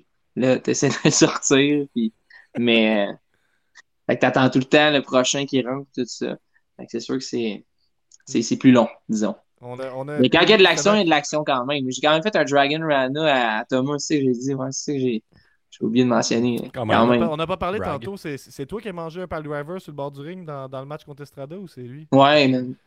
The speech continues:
Speaker 2: C'est toi, ça ? Ça, c'était
Speaker 3: Ouais, oui, ça,
Speaker 2: terrible.
Speaker 3: j'ai vu, c'est sa
Speaker 2: Ça,
Speaker 3: carte,
Speaker 2: c'est
Speaker 3: ça,
Speaker 2: terrible. Ça,
Speaker 3: c'est
Speaker 2: c'est des spots-là. C'est comme, euh,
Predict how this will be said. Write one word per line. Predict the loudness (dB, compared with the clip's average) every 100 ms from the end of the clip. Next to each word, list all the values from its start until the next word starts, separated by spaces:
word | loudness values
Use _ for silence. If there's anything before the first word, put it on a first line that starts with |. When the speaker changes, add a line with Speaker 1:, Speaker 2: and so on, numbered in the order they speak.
| _ _
Speaker 2:
C'est | -20 -14
toi, | -14
ça ? | -14 -16 -20 _ _ _ _
Ça, | _ -10
c'était | -8
Speaker 3:
Ouais, | -6
oui, | -6
ça, |
Speaker 2:
terrible. | -6 -6
Speaker 3:
j'ai | -6
vu, | -8
c'est | -6
sa | -4
Speaker 2:
Ça, |
Speaker 3:
carte, | -4 -4
Speaker 2:
c'est | -4
Speaker 3:
ça, | -6
Speaker 2:
terrible. | -8 -10 -12
Ça, | -14
Speaker 3:
c'est | -12
Speaker 2:
c'est | -16
des |
spots-là. | -14 -16 -16 -18
C'est | -18
comme, | -20 -20
euh, | -20